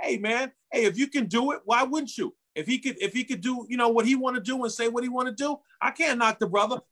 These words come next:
But that's the reason why it, it's not gonna happen for Brooklyn,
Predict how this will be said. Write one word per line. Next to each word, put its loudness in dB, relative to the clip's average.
But 2
that's 0
the -8
reason -8
why -6
it, -6
it's -4
not 0
gonna -4
happen -2
for -12
Brooklyn, -6